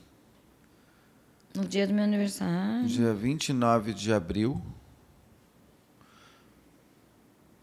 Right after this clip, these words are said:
Speaker 2: Temos ainda, como você falou, a possibilidade de uma esperança. Ela pode estar amarrada em algum lugar, mas você, você já tá
Speaker 1: Não.
Speaker 2: preparada?
Speaker 1: Não, não tem, Beto, infelizmente.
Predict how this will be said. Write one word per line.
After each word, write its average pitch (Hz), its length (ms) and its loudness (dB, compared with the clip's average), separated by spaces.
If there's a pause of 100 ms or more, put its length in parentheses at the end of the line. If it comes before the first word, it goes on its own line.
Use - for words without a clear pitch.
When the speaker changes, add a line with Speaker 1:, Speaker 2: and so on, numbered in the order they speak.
(180)
Speaker 2:
Temos 156 360 0
ainda, 143 260 6
como 143 140 2
você 127 120 4
falou, 135 240 4
a 127 40 2
possibilidade 120 760 0
de 120 80 -6
uma 127 100 0
esperança. 127 580 -2
Ela 85 60 -2
pode 82 260 -4
estar 98 520 2 (880)
amarrada 107 640 0
em - 20 -2
algum 82 160 -4
lugar, 104 260 0
mas 101 200 -2
você, 101 340 -4
você 117 160 -4
já 117 120 0
tá 117 120 -4
Speaker 1:
Não. 117 100 -2
Speaker 2:
preparada? 208 540 -2
Speaker 1:
Não, 262 260 2
não 277 160 2
tem, 220 260 -2
Beto, 202 280 -4
infelizmente. 226 720 -6